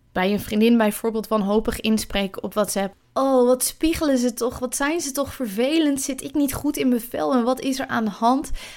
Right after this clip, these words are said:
Terwijl er gewoon allemaal andere dingen spelen. En daarom wil ik in deze podcast zeggen tegen je: ja, jij bent heel belangrijk. Hoe jij in je vel zit, heeft nou eenmaal impact op hoe je kindje zich voelt.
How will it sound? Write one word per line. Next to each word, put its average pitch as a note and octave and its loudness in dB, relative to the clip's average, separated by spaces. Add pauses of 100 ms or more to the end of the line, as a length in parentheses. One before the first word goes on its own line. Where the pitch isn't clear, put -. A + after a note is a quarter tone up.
(120)
Terwijl D#4 -2
er D4+ -6
gewoon E4 -4
allemaal F4 0
andere C#4 -2
dingen F3 -6
spelen. E3+ -12 (680)
En B3 4 (320)
daarom A#3 6
wil C4+ 8
ik C4+ 2
in A#3+ 4
deze B3 4
podcast B3 0
zeggen G#3+ -2
tegen F#3 -4
je: F3+ -8 (240)
ja, F#3+ 0
jij G#3+ 4
bent C4 2
heel G#3+ 4
belangrijk. A3 -2 (460)
Hoe B3 4
jij A#3 8
in C4+ 8
je B3+ 8
vel G#3+ 6
zit, A3 0 (220)
heeft A#3+ 4
nou B3 2
eenmaal G#3 0
impact A3 0
op A3+ -4
hoe A#3+ 2
je A3+ 2
kindje A#3 0
zich - -6
voelt. - -10